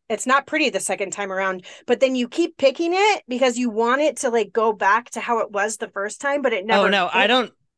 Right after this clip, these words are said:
Speaker 2: I don't pick it because I want it to go back to the way it was the first time. I pick it because it's, like, an anxiety tick for me.
Speaker 1: Oh,
Speaker 2: It's like a
Speaker 1: I,
Speaker 2: fidget.
Speaker 1: um, I,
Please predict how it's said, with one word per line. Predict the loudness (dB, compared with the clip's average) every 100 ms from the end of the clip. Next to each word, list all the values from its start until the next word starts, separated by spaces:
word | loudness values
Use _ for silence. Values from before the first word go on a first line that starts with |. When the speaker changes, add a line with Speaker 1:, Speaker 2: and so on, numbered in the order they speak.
| -4
Speaker 2:
I | 0
don't | 0 -2
pick | -6 -4
it | -6 -8
because | -10 -6 -6 -8 -12
I | -8
want | -6 -6
it | -6
to | -10
go | -6
back | -6 -6
to | -10
the | -8
way | -6
it | -6
was | -8 -12
the | -10
first | -8 -6
time. | -8 -6
I | -8
pick | -8 -8
it | -10
because | -10 -10
it's, | -12 -10
like, | -8 -8 _ _ _ _
an | -10
anxiety | -8 -6 -4 -4 -6
tick | -12 -12 -12 -12 -20 _
for | -18 -16
me. | -16 -18 _ _ _ _ _ -8
Speaker 1:
Oh, | -4 -4 -4
Speaker 2:
It's | -6
like | -2
a |
Speaker 1:
I, | 0
Speaker 2:
fidget. | 0 -4 -8 -10 -12 _ _ _ _ _ _ _ -8
Speaker 1:
um, | -2 0 0 -2 -4
I, | 2 2 2 -2